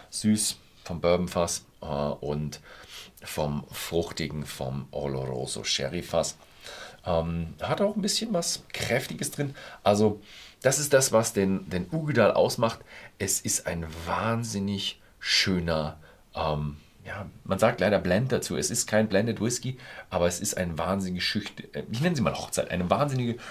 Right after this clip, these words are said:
schöne Hochzeit der verschiedenen Fässer, die einen wahnsinnig tollen, komplexen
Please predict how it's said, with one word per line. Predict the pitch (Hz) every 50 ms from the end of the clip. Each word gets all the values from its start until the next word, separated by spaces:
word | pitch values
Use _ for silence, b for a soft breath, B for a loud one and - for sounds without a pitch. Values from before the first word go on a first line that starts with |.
| B B
schöne | B - - - 120 123 123 123 117 - - -
Hochzeit | - - - 113 110 - - - - 101 92 - - B B B B B
der | - 90 85 -
verschiedenen | - - 85 - - - - - 123 127 113 101 98 92
Fässer, | 90 - - 95 92 - 92 85
die | - - - -
einen | 78 78 78 76 - B B B B B
wahnsinnig | B 85 82 92 92 98 95 95 92 87 85 80 85 - - -
tollen, | - - 98 87 87 87 85 85 - - -
komplexen | - - 82 69 - - 78 69 - - - - 76 73 76